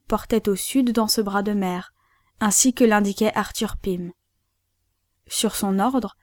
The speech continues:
le bosseman envoya par le fond une ligne de deux cents brasses avec un poids suffisant, et il fut constaté que la direction du courant était la même, en conséquence très propice à la marche de notre goélette.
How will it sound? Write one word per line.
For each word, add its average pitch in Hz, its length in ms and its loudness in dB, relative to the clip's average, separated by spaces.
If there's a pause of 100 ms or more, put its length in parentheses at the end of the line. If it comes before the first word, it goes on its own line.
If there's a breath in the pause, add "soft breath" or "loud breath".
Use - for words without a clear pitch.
(260)
le 220 140 2
bosseman 262 560 4
envoya 220 480 4
par 208 200 2
le 196 100 0
fond 277 340 0
une 220 240 6
ligne 233 380 8
de 185 120 0
deux 202 160 2
cents 220 220 -2
brasses 196 460 -4 (160)
avec 202 300 -2
un 190 80 0
poids 196 220 -4
suffisant, 190 540 -4 (800)
et 233 80 4
il 233 100 4
fut - 160 -4
constaté 269 580 0
que - 160 -2
la 214 140 2
direction 208 500 0
du 240 140 2
courant 226 460 0
était 233 200 0
la 226 140 4
même, 175 300 -2 (580)
en 233 100 0
conséquence 233 800 -2
très 247 160 -4
propice 240 440 -2
à 254 80 6
la 220 100 4
marche 220 260 2
de 220 80 0
notre 214 300 -2
goélette. 196 600 -2